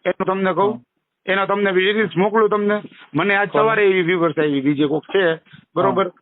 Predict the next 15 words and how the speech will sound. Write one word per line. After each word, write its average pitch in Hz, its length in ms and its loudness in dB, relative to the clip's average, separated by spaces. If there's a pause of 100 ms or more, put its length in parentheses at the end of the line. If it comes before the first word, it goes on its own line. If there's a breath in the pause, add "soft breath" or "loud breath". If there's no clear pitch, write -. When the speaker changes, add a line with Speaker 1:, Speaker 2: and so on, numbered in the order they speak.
(140)
Speaker 1:
મારા 180 180 2
Speaker 2:
તો? 151 60 0
Speaker 1:
સિવાય 185 220 2
એક 180 80 -4
બધાય 180 240 0
ભાઈએ 170 260 0
બીજાએ 170 340 2
મૂકી 160 340 0
છે 123 160 0
કે - 300 -16
સુરેશ 196 300 0
પ્રજાપતિને, 165 600 0
બરોબર, 180 340 0
પકડો. 151 380 -2 (220 loud breath)
આજ 156 100 -4